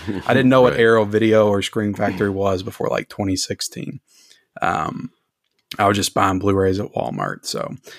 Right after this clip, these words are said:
Speaker 1: kinda started on there, and, um, you know, it, it's tough at first, but I, I felt I needed to kinda push myself and get myself out there in the, the YouTube space and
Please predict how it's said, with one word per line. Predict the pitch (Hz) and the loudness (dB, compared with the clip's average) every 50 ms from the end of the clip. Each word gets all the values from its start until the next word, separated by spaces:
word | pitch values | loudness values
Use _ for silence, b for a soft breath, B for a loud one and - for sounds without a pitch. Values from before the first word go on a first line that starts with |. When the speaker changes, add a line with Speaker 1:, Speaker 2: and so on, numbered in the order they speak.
| B B B B B B - | B B B B B B -4
Speaker 1:
kinda | - 170 180 175 170 | 0 0 2 2 2
started | - - 160 147 143 131 123 | 2 4 4 4 6 6 4
on | 120 113 110 | 4 4 4
there, | 110 107 107 110 107 110 107 110 | 4 4 4 6 6 6 4 4
and, | 107 107 104 104 104 101 98 98 92 - | 2 0 -2 -2 0 0 -2 -2 -2 -4
um, | - - - 64 - - - - - 127 _ _ _ _ _ _ _ - | -4 -6 -6 -6 -6 -8 -10 -10 -14 -16 _ _ _ _ _ _ _ -4
you | 117 113 | 0 2
know, | 113 113 117 | 2 2 4
it, | 117 120 131 - - | 4 2 2 2 0
it's | 127 131 127 - - - | -2 -2 -2 -2 -6 -4
tough | - - 127 123 131 127 - - - - _ - | 0 2 2 2 2 0 -4 -12 -20 -20 _ -2
at | 120 113 107 - | 0 0 0 0
first, | - - - 113 113 120 127 127 - - - - - - - 175 165 - | -4 -4 0 2 2 4 2 0 -2 -4 -6 -8 -12 -16 -18 -18 -8 -2
but | 113 104 101 - - - - | 0 2 2 0 -2 -2 0
I, | 113 113 - - 107 | 0 0 0 -2 -6
I | |
felt | - - 117 107 107 - | -4 -2 0 0 0 0
I | 107 101 | -2 -2
needed | 104 104 101 98 95 - | 0 0 -2 -2 -2 -2
to | 104 98 | -4 -2
kinda | - 110 98 95 | -2 -2 -2 -2
push | - - - 104 - - | -4 -4 -6 -4 -4 -2
myself | 107 101 98 - - 110 101 101 - - - | -4 -4 -4 -4 -4 -4 -4 -4 -6 -10 -12
and | - - - | -10 -8 -4
get | 107 98 | -4 -4
myself | 104 104 101 - 107 104 98 - | -2 -4 -4 -4 -4 -6 -4 -4
out | 104 104 101 95 - | -6 -6 -6 -4 -6
there | 101 104 | -6 -4
in | 101 101 101 | -4 -4 -4
the, | 98 95 - _ _ _ _ _ _ _ _ _ | -6 -8 -10 _ _ _ _ _ _ _ _ _
the | - 117 120 135 143 135 | 0 4 6 6 6 6
YouTube | 131 - 143 139 127 - | 4 4 4 4 4 2
space | - - - 131 123 131 147 143 - - | 0 2 4 4 4 4 4 2 -2 -2
and | 113 104 101 95 95 | -2 -2 -2 -2 -4